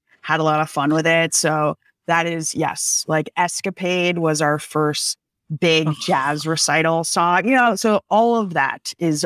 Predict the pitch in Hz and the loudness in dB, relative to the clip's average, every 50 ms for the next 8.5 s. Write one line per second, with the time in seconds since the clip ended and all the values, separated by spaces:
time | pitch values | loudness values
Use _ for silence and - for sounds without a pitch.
0 | - _ 175 175 165 156 160 151 156 147 - - - - - - 165 160 - _ | -4 _ 0 0 2 2 0 0 -2 -4 -6 -8 -8 -10 -10 -12 -14 -16 -20 _
1 | _ _ 165 147 151 - 151 135 - - - - - _ - 180 202 214 262 269 | _ _ -2 -2 -2 -4 -8 -10 -10 -12 -18 -20 -12 _ -2 0 0 2 0 0
2 | 214 - 208 196 196 175 170 165 170 165 - 175 147 139 143 147 143 139 147 143 | 0 0 0 0 2 2 2 2 0 0 -2 -4 -4 -2 -2 -4 -2 -2 -2 -2
3 | 139 143 151 - _ _ _ _ - - 156 151 - - 131 123 127 - - - | -4 -4 -6 -10 _ _ _ _ -2 -2 0 0 -2 -4 -4 -4 -4 -6 -8 -6
4 | - - 143 135 _ _ _ _ _ _ _ 151 139 127 127 - - - - 165 | -6 -8 -10 -10 _ _ _ _ _ _ _ -2 0 0 -2 -4 -10 -14 -8 -4
5 | - - 170 156 160 - - 165 165 160 160 147 143 139 - - 143 139 139 139 | -2 0 0 0 0 0 -2 -4 -4 -2 0 -2 0 0 -2 -2 -2 -2 0 0
6 | 139 139 143 - - 139 139 135 135 135 135 127 131 135 139 135 - - _ _ | 0 0 0 0 -2 -2 0 0 0 0 0 2 2 0 0 -2 -6 -14 _ _
7 | _ 180 180 160 165 - - 175 160 160 - 180 175 - 170 156 151 - - 156 | _ -4 -2 0 0 0 0 0 0 0 -2 -4 -4 -2 -2 -2 -2 0 -2 -2
8 | 151 151 - 147 143 139 135 135 - - | -2 -2 -2 -2 -2 -2 -2 -2 -4 -6